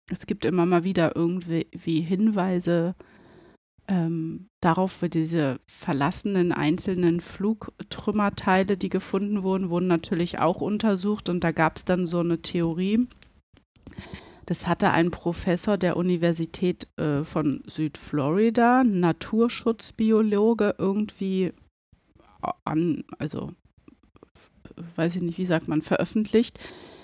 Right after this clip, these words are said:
dass er angeblich so Hinweise auf den Un-, Unglücksort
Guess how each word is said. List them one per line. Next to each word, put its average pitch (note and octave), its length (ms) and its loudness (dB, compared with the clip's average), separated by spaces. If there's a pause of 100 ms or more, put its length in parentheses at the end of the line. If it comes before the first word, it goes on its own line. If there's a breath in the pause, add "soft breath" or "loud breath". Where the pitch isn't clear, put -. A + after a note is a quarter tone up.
(200 loud breath)
dass F#3 220 4
er E3+ 420 6
angeblich F3 760 2
so D3+ 180 0
Hinweise E3+ 840 2
auf - 180 -4
den E3+ 240 -2
Un-, F#3 220 0
Unglücksort E3+ 1200 2